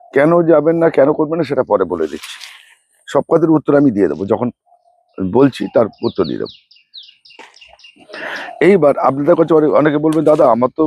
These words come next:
বাড়িতে যারা ছাদ করার অত টব তো নেই।" আমরা যেমন, আহ, এই টবটা কিন্তু আমরা চার ইঞ্চি, ছয় ইঞ্চি, আট ইঞ্চি, দশ ইঞ্চি, বারো ইঞ্চি, এর পর পর, পর পর ট্রান্সফার করবো।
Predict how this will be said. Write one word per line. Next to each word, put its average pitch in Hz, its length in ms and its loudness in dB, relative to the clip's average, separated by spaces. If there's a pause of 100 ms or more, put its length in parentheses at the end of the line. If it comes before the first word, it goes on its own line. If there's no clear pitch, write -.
বাড়িতে 123 380 2
যারা 139 220 2
ছাদ 120 200 -4
করার 135 260 2
অত 104 220 0
টব 131 260 -2
তো 156 80 0
নেই।" 135 100 2
আমরা 120 200 2
যেমন, 139 220 0 (520)
আহ, 110 260 4
এই 120 140 4
টবটা 139 360 0
কিন্তু 160 360 0
আমরা 147 200 2
চার 131 280 2
ইঞ্চি, 156 400 -2
ছয় 131 260 0
ইঞ্চি, 151 240 -4
আট 120 220 2
ইঞ্চি, 147 240 -2
দশ 123 260 2
ইঞ্চি, 147 220 -4
বারো 117 260 2
ইঞ্চি, 101 280 -6 (340)
এর 143 160 2 (100)
পর 131 160 2
পর, 156 160 0
পর 143 160 -2
পর 156 160 0
ট্রান্সফার 110 460 0
করবো। 78 260 -8